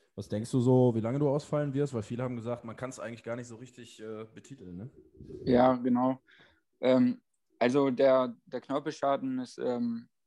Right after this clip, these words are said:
Speaker 2: in einem, ja, sehr, sehr geringem Grad, also jetzt noch nicht sehr, sehr Schlimmes. Und deswegen haben wir uns dafür entschieden, das Ganze erstmal konservativ anzugehen und die nächsten vier bis fünf Wochen abwarten, wie sich das Ganze dann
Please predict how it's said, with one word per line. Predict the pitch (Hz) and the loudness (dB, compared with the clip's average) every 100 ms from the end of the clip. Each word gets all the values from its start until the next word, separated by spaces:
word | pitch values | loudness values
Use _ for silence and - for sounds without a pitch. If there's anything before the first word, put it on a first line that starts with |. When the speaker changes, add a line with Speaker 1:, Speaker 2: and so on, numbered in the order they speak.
| _ - | _ -4
Speaker 2:
in | 120 123 | 2 4
einem, | 120 117 113 _ _ - | 4 2 0 _ _ -8
ja, | 117 120 117 | -4 -2 0
sehr, | 131 123 | 4 4
sehr | 123 | 4
geringem | 113 117 127 135 123 | 2 2 4 4 2
Grad, | 117 123 131 | 0 0 0
also | - 117 123 120 120 _ - _ - | -2 -2 -2 -4 -6 _ -20 _ -6
jetzt | 127 - | -2 4
noch | 131 | 6
nicht | 135 135 | 6 4
sehr, | - 131 120 | 4 4 4
sehr | 123 123 - | 2 0 -6
Schlimmes. | - 131 147 151 151 _ _ _ _ - | -8 -2 0 0 -2 _ _ _ _ -8
Und | 117 117 | -6 -4
deswegen | 123 127 127 | -4 0 0
haben | 117 127 | 2 2
wir | 127 | 2
uns | 123 | 0
dafür | - 120 131 | -2 -4 -4
entschieden, | 127 117 131 127 127 | -4 -4 -2 0 -2
das | 120 113 | -2 -6
Ganze | - 127 131 | -8 -2 0
erstmal | 123 127 | 0 -2
konservativ | 120 135 135 123 131 - 131 - | -2 0 0 0 -2 -4 -4 -4
anzugehen | 131 - 123 131 131 131 _ _ _ _ - | -6 -4 0 2 2 2 _ _ _ _ -4
und | 117 117 117 - | 0 2 0 -2
die | 117 | 0
nächsten | 117 123 - 123 120 117 | 0 0 -2 0 0 -2
vier | - 131 | -2 -2
bis | 117 - | -2 -4
fünf | - 123 | -2 0
Wochen | 127 123 - 123 120 | 0 -2 0 -2 -2
abwarten, | - 123 - 123 120 123 123 | -2 -4 0 0 0 -4 -4
wie | 123 | -6
sich | 120 - | -10 -16
das | 127 | -8
Ganze | - 131 - 123 | 0 0 2 2
dann | 123 123 | 2 0